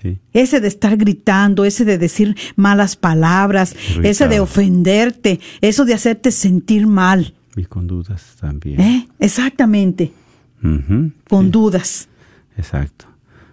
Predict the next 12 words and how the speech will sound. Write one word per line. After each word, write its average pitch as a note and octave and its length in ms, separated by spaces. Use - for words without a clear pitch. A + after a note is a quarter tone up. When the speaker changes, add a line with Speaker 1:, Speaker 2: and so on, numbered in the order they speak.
Speaker 1:
Por F#2+ 180
eso G#2 260
qué A2 200
importante, F2+ 680
como D#2 200
dices, D2+ 240
¿verdad? D2+ 360
Eh, D2+ 560
tener E2+ 400
una G2 120
discusión, F#2+ 520
pero E2 340